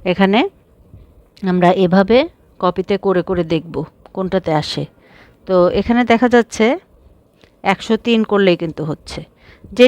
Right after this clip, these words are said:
টেকনিকটা দেখে দিলাম, এতে করে তোমাদের বেশি একটা ট্রাই করলেই কিন্তু হয়ে যাবে। আর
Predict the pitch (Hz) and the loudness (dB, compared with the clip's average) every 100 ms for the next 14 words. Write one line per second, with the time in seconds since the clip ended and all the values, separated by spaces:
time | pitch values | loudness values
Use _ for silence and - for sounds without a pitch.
0 | 254 262 277 269 285 240 247 269 233 208 | 4 0 -2 -2 0 0 0 0 4 4
1 | 220 208 208 214 226 220 208 202 185 202 | 4 -2 -4 -4 -4 -2 -4 -4 0 2
2 | 262 262 262 247 226 220 226 220 220 208 | 2 2 0 4 4 4 0 0 0 -2
3 | 202 175 143 151 - 160 _ _ _ _ | 0 0 0 -4 -8 -14 _ _ _ _
4 | _ _ _ _ _ _ - _ _ _ | _ _ _ _ _ _ -20 _ _ _
5 | 180 170 | 2 4